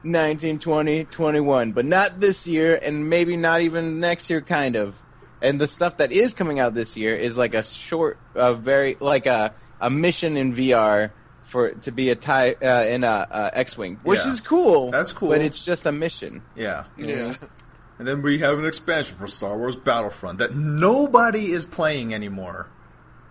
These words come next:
Speaker 2: Like, honestly, I, I was, I was talking to, uh, our, our, our friend Anthony the other day. I asked him, like, "How's Battlefront going?" He's like,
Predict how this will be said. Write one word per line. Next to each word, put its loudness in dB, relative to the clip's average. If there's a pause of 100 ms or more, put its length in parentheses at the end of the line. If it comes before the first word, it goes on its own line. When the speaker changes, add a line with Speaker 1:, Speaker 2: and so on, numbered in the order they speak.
(320)
Speaker 2:
Like, -4
honestly, -4
I, 0
I -
was, -2
I -6
was -6
talking -4
to, -4
uh, -4 (300)
our, -2
our, -2 (200)
our -4
friend -4
Anthony -6
the -4
other -6
day. -6 (400)
I -4
asked -2
him, -10
like, -4
"How's -2
Battlefront 0
going?" -6
He's -6
like, -8